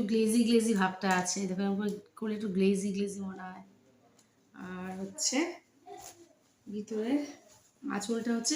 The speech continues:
এইরকম আঁচল, আর ব্লাউজ পিস আছে। এটা দিয়ে ব্লাউজ বানাবো, তাহলে এই শাড়িটার সঙ্গে ম্যাচ করে দারুণ পরা যাবে। এটা একটু বেগুনি বেগুনি কালার, তোমরা ক্যামেরায় যেরকম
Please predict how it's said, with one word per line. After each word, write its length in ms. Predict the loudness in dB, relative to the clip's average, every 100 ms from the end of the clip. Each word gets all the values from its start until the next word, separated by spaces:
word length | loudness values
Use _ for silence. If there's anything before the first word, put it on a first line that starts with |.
| 2
এইরকম 320 | 0 -2 -6 -8 -12 -20 -16 -8
আঁচল, 300 | -8 -4 -2 -4 -8 _ -6
আর 80 | 0
ব্লাউজ 260 | 4 4 2 2
পিস 140 | 0 0 0
আছে। 180 | -4 -6 -10 -20 _ _ _ _ -8
এটা 140 | -4 -2
দিয়ে 100 | 2
ব্লাউজ 240 | 2 0 -2 -10 -8 -2
বানাবো, 340 | 0 2 2 -2 -8 -20 _ -4
তাহলে 180 | 0 2
এই 40 | 0
শাড়িটার 260 | 0 -2 0
সঙ্গে 140 | 0 2
ম্যাচ 200 | 2 -2 -4
করে 120 | -2 0
দারুণ 180 | 0 0
পরা 160 | 0 -2 -2
যাবে। 180 | -8 -10 -14 _ _ _ _ _ _ _ _ _ -14
এটা 180 | -8 -6 -8 -10 -10
একটু 200 | -4 -4 -4 -10 _ _ _ _ _ _ _ _ _ _ _ -4
বেগুনি 260 | 2 4 6
বেগুনি 240 | 4 2 -2
কালার, 260 | -4 -4 -8 -14 _ -20 _ _ _ _ _ _ _ _ _ _ _ -10
তোমরা 200 | -6 -2 0
ক্যামেরায় 280 | 2 4 4
যেরকম 200 | 4